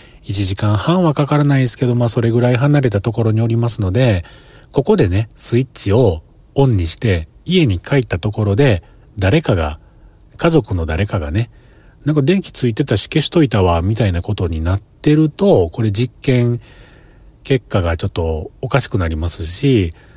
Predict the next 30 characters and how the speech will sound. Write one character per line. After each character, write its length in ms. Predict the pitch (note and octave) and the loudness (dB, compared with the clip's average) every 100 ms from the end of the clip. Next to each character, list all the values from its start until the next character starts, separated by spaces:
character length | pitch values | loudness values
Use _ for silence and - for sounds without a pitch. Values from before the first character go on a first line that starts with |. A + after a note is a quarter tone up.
| - - - | -20 -20 -4
で、 360 | C#3 D3 D3 - - | 2 2 2 -2 -2
ま 120 | D3+ | 2
あ、 40 | |
後 180 | C3 G#3 | 2 2
で 120 | E3 | 0
ね、 200 | F2+ F#2+ - - | 0 -2 -6 -2
「電 200 | E3 F3+ | 0 0
気 120 | G#2+ | -4
消 140 | - | -4
し 100 | D#3+ | -2
と 120 | - F#3 | 2 2
い 60 | |
た 100 | A2+ | 2
よ」 140 | G2 G#2 | 2 0
っ 40 | |
て 140 | - | 0
言 100 | G2+ | 0
わ 80 | D3 | 2
れ 100 | F#3 | 0
た 120 | - | -2
ら 80 | F2+ | -2
い 80 | E2+ | -2
い 20 | |
ん 80 | F#2 | -2
で 80 | D#2+ | -4
す 100 | - | -6
け 100 | - | -6
れ 100 | D#2+ | -6
ど 100 | D#2+ | -2
も、 300 | B2+ G#2+ | 0 0